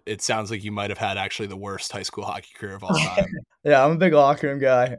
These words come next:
Speaker 2: Uh, I love the guys. Chill champion, too, so I really well-rounded off the ice, but I'm still, still hitting my stride on it, so.
Speaker 1: Now, was that your pitch when you went out to Oregon? I know they were M two at the time, so maybe recruiting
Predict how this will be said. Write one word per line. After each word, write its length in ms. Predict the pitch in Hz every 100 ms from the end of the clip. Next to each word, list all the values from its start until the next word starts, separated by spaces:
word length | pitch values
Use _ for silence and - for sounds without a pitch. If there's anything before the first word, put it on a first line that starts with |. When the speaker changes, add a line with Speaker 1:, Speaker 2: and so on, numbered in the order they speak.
| -
Speaker 2:
Uh, 260 | 117 117
I 100 | 107
love 220 | 123 120 113
the 80 |
guys. 480 | 117 113 113 120 - -
Chill 180 | - 156
champion, 420 | 147 131 127 135
too, 280 | 127 123 127
so 360 | 123 117 110 101
I 140 | 117 107 -
really 200 | 135 131
well-rounded 560 | 123 120 113 117 113
off 220 | 104 110
the 140 | 110 107
ice, 240 | 104 110 -
but 180 | 104 92 -
I'm 100 | 110
still, 300 | 110 117 110
still 180 | - 120
hitting 180 | 120
my 100 | 107
stride 280 | 110 - 107
on 220 | 101 101
it, 140 | 92 -
so. 200 | - 85 _ _ -
Speaker 1:
Now, 200 | 160 156
was 120 | 135
that 200 | 135 143
your 120 | 165
pitch 400 | - 139 151 -
when 100 | 160
you 80 | 143
went 140 | 131
out 120 | 131 131
to 60 |
Oregon? 480 | - 120 131 147 170
I 100 | 127
know 180 | 123 143
they 120 | 156
were 120 | 139
M 220 | 123 131 120
two 220 | - 143
at 100 | 151
the 60 |
time, 280 | 131 - 117
so 120 | 110
maybe 240 | 120 127 127
recruiting 540 | 123 - 139 131 120